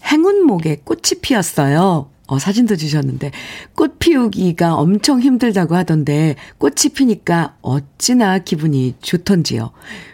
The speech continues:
오, 요즘 남편이 하는 가게가 잘 안 되는데 제발 장사도 잘 되고 행운이 가득한 한 해였으면 좋겠네요. 현미님이 응원해 주시면 우리 남편 힘날 것 같아요. 사진을 보내주셨는데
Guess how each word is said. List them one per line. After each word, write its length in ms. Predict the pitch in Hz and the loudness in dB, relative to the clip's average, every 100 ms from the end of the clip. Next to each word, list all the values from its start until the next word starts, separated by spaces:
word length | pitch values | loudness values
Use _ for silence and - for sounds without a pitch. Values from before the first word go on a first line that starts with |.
| - | -6
오, 680 | 165 165 143 120 117 113 - _ - - _ - | 0 2 0 -2 -6 -8 -12 _ -20 -20 _ -2
요즘 280 | 208 214 233 | 0 2 2
남편이 640 | 185 190 240 208 220 208 | 2 2 2 2 2 2
하는 340 | 226 240 240 | 2 2 2
가게가 460 | 226 175 165 156 156 | 0 0 0 0 -2
잘 300 | - 170 160 | -2 -2 -2
안 160 | 127 135 | 0 0
되는데 500 | 151 135 135 175 160 | 0 0 0 0 0
제발 380 | 156 131 131 | -2 -2 -2
장사도 480 | 143 143 151 151 135 | -2 -2 -2 -2 -4
잘 260 | 131 123 120 | -4 -4 -2
되고 380 | 131 135 214 - - - | -2 0 0 -2 -8 -2
행운이 340 | 262 233 196 | 0 2 -2
가득한 640 | - - 165 165 156 240 - - - - | -4 -8 -4 -2 0 -2 -6 -16 -20 -10
한 220 | - 285 | -2 2
해였으면 420 | 302 247 - 208 | 2 0 0 -2
좋겠네요. 720 | 175 165 196 170 170 165 160 139 - - - | -2 -2 0 2 2 2 0 -4 -12 -20 -6
현미님이 540 | 214 208 190 175 180 - | 0 2 2 2 2 0
응원해 340 | 170 170 160 | 0 2 0
주시면 480 | 143 131 151 185 214 | -2 -4 0 0 0
우리 200 | 151 151 | -2 -2
남편 340 | 143 127 135 131 | -2 -4 -6 -8
힘날 360 | - 262 294 | -2 0 0
것 120 | 277 180 | -2 -4
같아요. 500 | 139 - 131 117 123 - - - - - - | -6 -6 -8 -8 -12 -20 -20 -20 -20 -20 -20
사진을 460 | - 254 277 311 285 | -10 -4 0 2 2
보내주셨는데 800 | 196 175 160 180 156 151 190 | 2 2 2 0 0 0 0